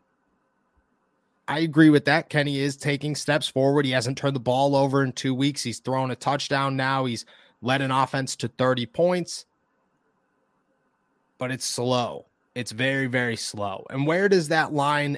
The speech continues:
end if you're the Pittsburgh Steelers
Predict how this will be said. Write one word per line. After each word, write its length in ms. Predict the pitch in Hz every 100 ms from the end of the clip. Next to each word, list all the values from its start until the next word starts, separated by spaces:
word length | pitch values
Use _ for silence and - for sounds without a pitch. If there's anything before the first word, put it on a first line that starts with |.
| _
end 380 | 131 120 95 - _
if 160 | 117 113
you're 560 | 131 135 131 127 117 _ _ -
the 80 |
Pittsburgh 400 | 113 139 - 131
Steelers 580 | - - 127 123 120 104